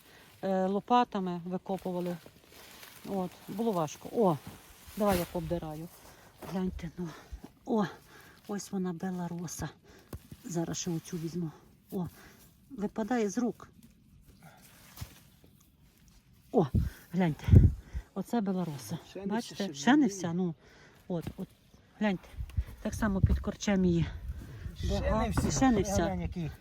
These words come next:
Speaker 1: Давай.
Speaker 2: Глянь, який великий.
Speaker 1: От, супер. Ой, дякуємо
Speaker 2: Ну,
Speaker 1: Богові.
Speaker 2: зараз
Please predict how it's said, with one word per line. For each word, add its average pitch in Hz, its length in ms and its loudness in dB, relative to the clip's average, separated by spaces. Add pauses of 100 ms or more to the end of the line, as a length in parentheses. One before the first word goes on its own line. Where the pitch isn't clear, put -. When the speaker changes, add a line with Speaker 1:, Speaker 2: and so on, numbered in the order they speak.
(280)
Speaker 1:
Давай. 190 320 0
Speaker 2:
Глянь, 185 160 -2
який 165 220 -2
великий. 139 440 -2 (200)
Speaker 1:
От, 196 360 4 (520)
супер. - 500 -4 (1160)
Ой, 226 160 2
дякуємо 175 460 2
Speaker 2:
Ну, 170 60 0
Speaker 1:
Богові. 170 320 -4 (100)
Speaker 2:
зараз 175 120 -16